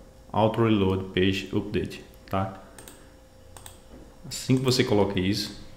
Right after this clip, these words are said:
todas as vezes que carregar a página, ele já traz essa função pra ele atualizar a página automaticamente. Você não perde tempo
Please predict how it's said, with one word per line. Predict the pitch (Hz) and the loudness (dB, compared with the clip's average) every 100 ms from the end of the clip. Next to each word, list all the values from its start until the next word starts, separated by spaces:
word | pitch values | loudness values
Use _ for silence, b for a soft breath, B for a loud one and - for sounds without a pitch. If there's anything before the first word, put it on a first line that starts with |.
| - B B B B B B | -20 B B B B B B
todas | - 143 139 | 4 6 6
as | 135 110 | 4 4
vezes | 107 101 | 2 0
que | - 107 104 - B B B B - | 0 0 0 -6 B B B B -4
carregar | 101 107 | 2 2
a | 101 | 4
página, | 95 104 107 120 - | 6 6 6 0 0
ele | 110 | 0
já | 101 104 | 4 2
traz | - 95 98 107 - - - - - - - - - | 2 2 2 2 -2 -6 -10 -6 -4 -4 -4 -6 2
essa | 98 - | 4 2
função | - 127 - 107 104 107 - B B B B B - - - - - - - | -2 -2 0 0 0 -4 -8 B B B B B -20 -20 -20 -20 -20 -20 -6
pra | - 92 95 | 0 4 6
ele | 98 101 104 | 6 4 2
atualizar | 107 - 117 101 98 | 0 2 2 4 2
a | |
página | 95 92 101 | 2 2 2
automaticamente. | 104 117 123 120 - 110 92 | 2 0 2 2 2 0 0
Você | 107 | 0
não | 107 | 0
perde | 110 127 127 - | 2 2 2 0
tempo | 101 107 104 131 | 2 2 2 -2